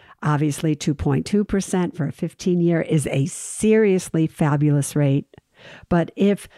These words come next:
the little bit of difference, the two hundred dollars a month difference or whatever it would be in this particular case, is what gives you security, allows you to help your mom,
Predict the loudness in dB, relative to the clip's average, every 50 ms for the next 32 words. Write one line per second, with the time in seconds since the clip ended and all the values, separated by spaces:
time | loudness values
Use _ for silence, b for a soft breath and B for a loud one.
0 | b b b 0 2 2 4 2 2 0 b b b -2 0 2 4 4 4 4
1 | 4 4 4 4 2 2 0 0 0 2 2 0 0 0 -2 -6 -6 -6 -4 -4
2 | -2 -2 -2 -2 -2 -2 -4 -4 -2 -2 -4 -4 -4 -2 -2 -2 -2 -4 -4 -4
3 | -4 -4 -2 0 -2 -2 -2 -2 -2 0 0 0 0 0 0 0 0 -2 0 0
4 | -2 -2 0 0 2 2 2 2 2 0 0 -2 -2 -4 -6 -4 -2 -4 -4 -2
5 | -2 -2 0 -2 -2 -2 -2 0 2 0 0 -2 -4 B B B B B B -4
6 | -2 -2 -2 -2 -2 -4 -2 0 0 -2 -2 -2 -4 -4 -4 -2 -4 -4 -6 -2
7 | -2 0 2 2 2 2 2 2 2 0 -2 b b b b b -4 -2 -2 0
8 | 0 -2 -2 -2 -2 0 0 0 0 -2 -2 0 0 2 2 4 4 2 2 2
9 | 2 2 2 2 0 0 -2